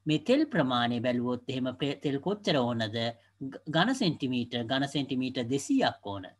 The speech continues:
එතකොට මේ පැත්තෙන් අපි ඝන සෙන්ටිමීටර් දෙසීයක් තෙල් සපයන්න නම් මොකද වෙන්න ඕන?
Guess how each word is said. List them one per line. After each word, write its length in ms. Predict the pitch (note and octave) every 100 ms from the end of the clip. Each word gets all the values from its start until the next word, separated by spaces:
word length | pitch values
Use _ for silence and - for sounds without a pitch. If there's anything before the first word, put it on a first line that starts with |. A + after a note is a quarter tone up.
| _ _ - _
එතකොට 400 | C3 D3+ D3 C3+ C3+ C#3 - _
මේ 220 | D#3 D#3
පැත්තෙන් 400 | D#3+ D3+ D#3 D3+
අපි 240 | D3+ D#3+
ඝන 160 | D#3 D#3+
සෙන්ටිමීටර් 560 | E3 D#3 D3+ D3+ D3+ D3
දෙසීයක් 560 | G3+ D#4 D4 G#3+ F#3+
තෙල් 160 | F#3+ F3+
සපයන්න 500 | A3+ A#3+ D#4+ F3 C3
නම් 220 | A#2 A2+
මොකද 320 | - - A3
වෙන්න 320 | B2+ A2+ A2
ඕන? 240 | A2 A2